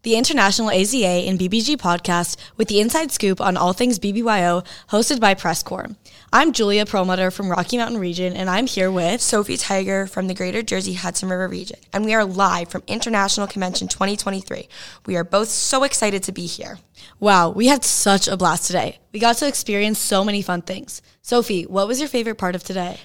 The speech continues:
Speaker 2: Today, I went to Billy Bob's Stockyard, and it was just so cool to see the city of Dallas, like, outside the convention center. What was your favorite part of the day?
Speaker 1: I also went to Billy Bob's Stockyard. It was very fun. We got to see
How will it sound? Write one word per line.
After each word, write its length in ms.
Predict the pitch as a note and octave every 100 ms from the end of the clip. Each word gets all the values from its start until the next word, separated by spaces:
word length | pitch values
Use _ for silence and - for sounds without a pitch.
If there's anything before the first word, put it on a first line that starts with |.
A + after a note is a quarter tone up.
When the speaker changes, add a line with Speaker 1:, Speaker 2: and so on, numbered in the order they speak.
| -
Speaker 2:
Today, 380 | A3+ G#3+ G#3 A#3
I 200 | - F#3+
went 180 | G3
to 200 | - F#3
Billy 240 | F3+ F#3+ G3
Bob's 260 | G3 G#3
Stockyard, 600 | - F3+ F#3 - F3+ F3+ -
and 80 | A3
it 40 |
was 100 | A3
just 160 | A#3+ - - - -
so 340 | - A3+ C#4
cool 340 | - A3+ G#3+
to 180 | G#3 F#3+
see 220 | - G3+
the 100 | F3+
city 500 | F3 - - G3 A3
of 200 | - G3+
Dallas, 600 | F3+ G3+ F#3 G3+ G3 - -
like, 140 | - -
outside 340 | G3+ - G3+ F#3+
the 40 |
convention 440 | - F#3+ F#3 F#3
center. 280 | F3+ F#3 - - _
What 120 | B3
was 140 | B3
your 100 | B3
favorite 260 | C4 G3 -
part 140 | F#3+
of 80 | G3
the 60 | G#3
day? 200 | - - - _
Speaker 1:
I 180 | G#3+ A#3+
also 540 | G3 G#3 G#3+ A#3+ A3+ A3
went 260 | G#3+ A3+
to 100 | -
Billy 300 | G#3 G#3+ A3
Bob's 460 | G#3 G#3 G#3 G3+ -
Stockyard. 800 | - - F#3 F#3 G#3 G3 G3 G3+
It 420 | G3+ - - -
was 160 | G#3 G3+
very 480 | F#3+ E3+ G3+ B3 C#4+
fun. 500 | - A#3 G#3+ G#3+ G#3+
We 120 | G3+
got 180 | G3 G3
to 80 | G#3+
see 420 | F#3+ F#3+ F#3 F3+